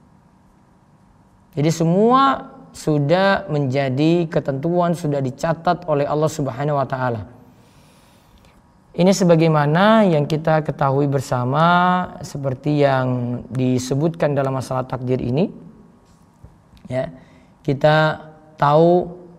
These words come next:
takdir itu mesti diimani dalam empat hal.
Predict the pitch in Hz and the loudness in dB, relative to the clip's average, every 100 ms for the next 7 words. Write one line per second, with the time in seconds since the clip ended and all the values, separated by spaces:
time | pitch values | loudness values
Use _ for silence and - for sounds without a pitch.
0 | - - - _ _ _ _ _ _ _ | -20 -20 -20 _ _ _ _ _ _ _
1 | _ _ _ _ _ _ _ _ _ _ | _ _ _ _ _ _ _ _ _ _
2 | _ _ _ _ _ - 175 165 151 170 | _ _ _ _ _ -4 0 2 4 4
3 | 214 247 262 285 175 160 - 202 208 190 | 6 4 4 4 2 0 2 4 6 4
4 | 180 202 180 180 180 170 190 214 214 208 | 2 2 0 0 0 2 4 4 4 2
5 | 202 - - - - - _ _ _ - | -2 -12 -20 -20 -20 -20 _ _ _ -8
6 | 143 143 170 170 156 147 - 139 | -2 2 2 2 0 -2 -4 -4